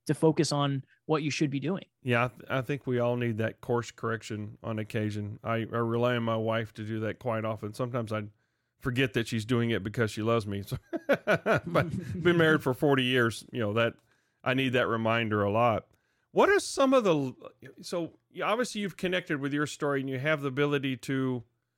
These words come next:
Speaker 2: help other people tell their story and connect with their story. Is that, was that something you so just sort of naturally drew to? Did you, you know, study or, like, listen to Joe Rogan's a good way, 'cause he,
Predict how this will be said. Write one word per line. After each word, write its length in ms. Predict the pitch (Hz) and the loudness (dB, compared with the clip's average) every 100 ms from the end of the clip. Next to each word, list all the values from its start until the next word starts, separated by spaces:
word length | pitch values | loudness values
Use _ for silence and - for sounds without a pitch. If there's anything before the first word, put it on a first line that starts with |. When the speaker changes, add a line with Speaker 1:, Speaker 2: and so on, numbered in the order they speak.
| _ _ _ _ _ _ _ _ - | _ _ _ _ _ _ _ _ -2
Speaker 2:
help 280 | 196 202 - | 2 2 4
other 240 | 170 170 | 2 2
people 340 | 165 170 143 147 | 2 0 -2 0
tell 220 | 156 139 | 2 2
their 160 | 139 | 2
story 340 | 131 - 135 127 | 0 0 0 0
and 80 | 117 | -2
connect 320 | 127 123 - | -4 -4 -4
with 120 | 113 | -4
their 120 | 113 | -4
story. 460 | 107 110 104 92 123 _ - | -6 -8 -8 -10 -14 _ -4
Is 80 | |
that, 140 | 143 160 | 0 0
was 100 | 165 | 2
that 140 | 233 | 0
something 320 | 254 262 247 | -2 -2 -2
you 220 | 202 185 - | 0 -2 -4
so 160 | - | -6
just 200 | 160 160 | -4 -2
sort 140 | - 160 | -2 -2
of 100 | 135 | 0
naturally 600 | 131 143 - 160 151 131 _ - | 0 0 -2 -2 -2 -4 _ -6
drew 200 | 147 151 | -4 -2
to? 240 | 160 147 | -2 -2
Did 200 | 131 107 | -2 -4
you, 180 | 110 107 - _ _ _ _ | -6 -8 -12 _ _ _ _
you 100 | 131 | -2
know, 160 | 101 - - | -2 -4 -14
study 560 | - 151 147 151 143 131 | -4 2 4 2 2 2
or, 220 | 117 101 98 | 2 -2 -2
like, 240 | 117 98 - _ - | -2 -2 -6 _ -8
listen 260 | 147 143 135 | -4 -2 -2
to 60 | 117 | 0
Joe 160 | 139 | 2
Rogan's 400 | 127 139 139 113 | 4 4 2 -2
a 60 | 113 | -2
good 160 | 135 | 0
way, 140 | 123 120 | 0 -2
'cause 140 | 120 | -4
he, 160 | 135 | -6